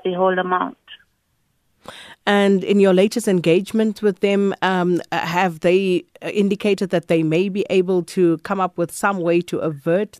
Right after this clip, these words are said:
Speaker 2: this, uh, imminent power outage?
Speaker 1: They have. They paid an amount of around four hundred and seventeen thousand this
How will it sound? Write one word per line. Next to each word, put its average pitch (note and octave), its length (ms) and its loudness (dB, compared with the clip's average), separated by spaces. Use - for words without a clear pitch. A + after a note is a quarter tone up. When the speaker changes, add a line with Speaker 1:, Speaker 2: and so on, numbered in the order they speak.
Speaker 2:
this, - 280 -8
uh, E3+ 280 2
imminent F#3 360 -4
power F3 440 0
outage? F#3 480 -6
Speaker 1:
They C4 220 2
have. B3+ 320 0
They A#3+ 220 0
paid C4+ 220 0
an C4 160 2
amount A3+ 360 0
of A#3 160 -2
around G#3 480 0
four B3 160 2
hundred A#3 300 -4
and G#3 240 -4
seventeen G#3+ 640 0
thousand G3 580 -2
this F#3 120 -4